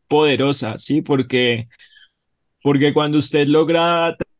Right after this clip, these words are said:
transformar o por lo menos poner en duda el sentido común de las personas, pues es desde ahí donde se toman las decisiones políticas.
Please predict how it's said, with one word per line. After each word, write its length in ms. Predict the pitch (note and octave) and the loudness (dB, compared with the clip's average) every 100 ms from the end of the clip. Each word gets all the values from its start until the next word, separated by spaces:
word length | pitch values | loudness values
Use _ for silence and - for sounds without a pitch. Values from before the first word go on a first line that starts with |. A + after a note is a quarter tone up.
| _ | _
transformar 760 | D#3+ D#3 D3 C#3 C3+ C#3 D3 D3 | -6 -6 -4 -4 -2 -2 0 0
o 140 | C#3 | -4
por 140 | C3+ | -4
lo 120 | C3+ C3 | -4 -4
menos 560 | B2+ B2+ C3+ D3 - | -4 -4 -4 -4 -6
poner 280 | - D3 C3+ | -2 0 0
en 160 | B2+ C#3 | 0 0
duda 180 | C#3+ C#3+ | 0 0
el 80 | |
sentido 340 | C#3+ D3+ C3 B2 | -2 -4 -4 -4
común 260 | C3+ C#3 | -2 -2
de 100 | B2 | 0
las 200 | B2 C3+ | 0 -2
personas, 640 | - C3+ A#2 C3+ D#3+ D#3 C#3+ | -2 -4 -2 -4 -2 -4 -4
pues 480 | - B2 A2 - - | -2 -2 -2 -6 -10
es 260 | - C3 A#2 | -4 -4 0
desde 300 | C#3 C#3 D#3 | -2 0 0
ahí 260 | C3 B2 | 0 0
donde 200 | C#3+ C#3+ | -2 -4
se 140 | C3 B2+ | -4 -4
toman 260 | A#2 A#2+ | -4 -2
las 140 | B2 C3 | -2 -2
decisiones 480 | C3 B2 A#2 A2+ - | -2 -4 -4 -6 -4
políticas. 840 | C3+ A#2+ C3 B2+ - F2 - - | -2 -2 -2 -8 -12 -14 -16 -18